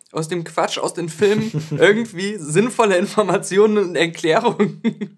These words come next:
Speaker 2: Daran sind
Speaker 1: zu
Speaker 2: die, aber
Speaker 1: basteln.
Speaker 2: die Star Trek-Leute dann auch schon gescheitert, wenn sie dann versuchen mussten,
Speaker 1: <laughs>
Speaker 2: äh, Risszeichnungen vom Holodeck zu machen und zu
Speaker 1: Mhm.
Speaker 2: erklären,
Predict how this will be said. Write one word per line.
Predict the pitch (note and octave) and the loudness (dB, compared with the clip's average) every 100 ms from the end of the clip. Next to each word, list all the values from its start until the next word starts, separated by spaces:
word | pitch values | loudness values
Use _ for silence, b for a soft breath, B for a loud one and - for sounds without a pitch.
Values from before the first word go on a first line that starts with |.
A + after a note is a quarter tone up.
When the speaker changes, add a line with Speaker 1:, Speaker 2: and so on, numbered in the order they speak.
| D#3+ - _ _ B B B B - | -18 -18 _ _ B B B B -2
Speaker 2:
Daran | B2 C#3+ D#3+ | 0 2 2
sind | C#3+ | 0
Speaker 1:
zu | C#3 | 2
Speaker 2:
die, | C3+ | 4
aber | B2 C3 | 4 4
Speaker 1:
basteln. | C3 G#3 - | 4 0 -2
Speaker 2:
die | B2+ | -6
Star | B2 C3 C#3+ | -2 -2 -2
Trek-Leute | C#3 C3 C3+ | -2 -2 -2
dann | A#2 F2+ | -4 -4
auch | B2+ | -4
schon | C3 A#2 | -4 -8
gescheitert, | - G#2+ A2+ G#2+ | -4 -2 -2 -2
wenn | A2 | -6
sie | A2 | -6
dann | G#2+ | -8
versuchen | G#2+ G#2 A2+ - | -8 -10 -12 -10
mussten, | A2+ A2+ - D#3 F#3+ | -8 -8 -10 -6 -2
Speaker 1:
<laughs> | |
Speaker 2:
äh, | G#2+ G#2 | -2 -2
Risszeichnungen | B2+ D3+ - A#2 B2+ | -2 -2 -4 -4 -6
vom | A#2 A2+ | -8 -4
Holodeck | B2+ D3 A2 G2+ | -2 -2 -2 -4
zu | - | -6
machen | G#2+ F#2+ D#3+ | -10 -6 -4
und | E3 | -4
zu | D#3+ | -2
Speaker 1:
Mhm. | A#2+ | -2
Speaker 2:
erklären, | - A#2 C3 | 0 -2 -2